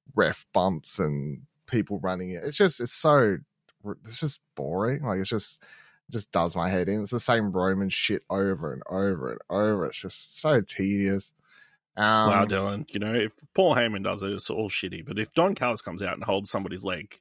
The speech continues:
Speaker 2: it's all good.
Speaker 1: I mean, can, can you, what? So,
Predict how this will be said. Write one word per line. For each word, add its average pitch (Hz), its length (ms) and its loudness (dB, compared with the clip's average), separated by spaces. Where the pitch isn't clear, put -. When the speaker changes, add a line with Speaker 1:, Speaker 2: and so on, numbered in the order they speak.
Speaker 2:
it's 127 120 -2
all 175 120 8
good. 104 280 -4
Speaker 1:
I 147 60 -10
mean, 208 160 4
can, 254 300 2
can 226 160 2
you, 240 280 2
what? 160 340 2
So, 160 240 4